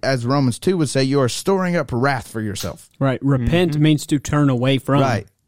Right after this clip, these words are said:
Speaker 1: To
Speaker 3: Yeah.
Speaker 1: change your
Speaker 2: So,
Speaker 1: mind.
Speaker 2: right. You have to, to make a legitimate change. You don't just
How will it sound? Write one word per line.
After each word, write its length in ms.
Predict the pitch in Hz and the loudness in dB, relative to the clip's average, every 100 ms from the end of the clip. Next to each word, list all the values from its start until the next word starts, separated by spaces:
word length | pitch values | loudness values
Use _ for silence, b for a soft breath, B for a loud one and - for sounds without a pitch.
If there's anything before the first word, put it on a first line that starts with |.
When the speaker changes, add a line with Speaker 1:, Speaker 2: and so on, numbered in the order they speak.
| - | -4
Speaker 1:
To 60 | 123 | -2
Speaker 3:
Yeah. 80 | |
Speaker 1:
change 380 | 107 170 180 175 | 0 2 2 2
your 220 | 139 165 | 2 2
Speaker 2:
So, 80 | 143 | 2
Speaker 1:
mind. 420 | 143 147 98 82 _ | 2 2 -2 -8 _
Speaker 2:
right. 260 | 139 131 - | -2 -2 -2
You 200 | 135 139 | -4 -2
have 200 | 156 151 | -2 -4
to, 180 | 127 117 - | -6 -8 -10
to 100 | 147 | -4
make 320 | 139 160 156 _ | 0 0 -2 _
a 160 | 131 135 | -4 -2
legitimate 760 | 127 127 120 143 165 143 - | 0 0 2 2 4 4 2
change. 600 | - 147 147 117 107 - - | -2 0 2 2 0 -4 -2
You 140 | 135 | 2
don't 180 | 139 131 | 2 0
just 360 | 123 - - | -4 -6 -14